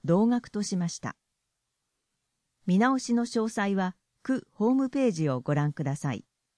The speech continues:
ホームページ、エイチティーティーピーエスコロンスラッシュスラッシュダブリュダブリュダブリュドットシーアイティーワイドットエスユージーアイエヌエーエムアイ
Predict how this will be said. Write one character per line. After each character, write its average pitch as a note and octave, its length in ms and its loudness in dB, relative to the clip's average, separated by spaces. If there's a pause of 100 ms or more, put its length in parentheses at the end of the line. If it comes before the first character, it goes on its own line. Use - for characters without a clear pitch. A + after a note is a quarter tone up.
(760)
ホ A3 160 4
ー - 20 6
ム B3+ 140 4
ペ G2+ 220 -2
ー - 20 -10
ジ、 - 240 -10 (420)
エ F#3+ 80 2
イ B3 100 2
チ - 160 -12
テ B3 100 -2
ィ B3 80 0
ー - 20 -12
テ A#3+ 120 -4
ィ A3+ 100 0
ー - 20 -8
ピ A3 120 -2 (100)
ー - 100 -4
エ F#3 40 -2
ス - 280 -10 (140)
コ G#3+ 140 0
ロ E3+ 120 2
ン B2 160 -4 (100)
ス - 220 -4
ラ A#3 80 2
ッ - 20 -4
シ - 220 -8
ュ - 20 -4
ス - 180 -8
ラ D#3+ 100 -2
ッ F3 40 -2
シ - 240 -10
ュ - 60 -8 (640)
ダ F3 120 2
ブ A#3 100 2
リ B3+ 120 0
ュ A#3 40 -4
ダ A#3+ 100 0
ブ A#3+ 140 0
リ A#3 120 0
ュ - 20 -8
ダ A3 140 0
ブ F3+ 120 0
リ C3 120 -4
ュ C3+ 40 -12 (160)
ド D3 120 0
ッ - 40 -4 (160)
ト C#3+ 180 -4 (120)
シ A#3 300 -4
ー - 40 -6
ア A3+ 140 0
イ A3 100 0
テ - 160 -4
ィ G#3+ 120 2
ー - 20 0
ワ G#3 160 0
イ C3+ 120 -4 (120)
ド C#3+ 100 -2
ッ D3 60 -6 (160)
ト C#3 220 -4 (360)
エ - 120 2
ス - 180 -4
ユ C4 220 0
ー A#3 60 -2
ジ A#3 320 -2
ー G3+ 40 0
ア G#3 80 0
イ - 240 -4
エ F3 100 2
ヌ A3+ 240 2
エ A3 200 2
ー - 100 -8
エ G#3 80 4
ム G3+ 180 0
ア G3+ 120 2
イ D#3 120 -4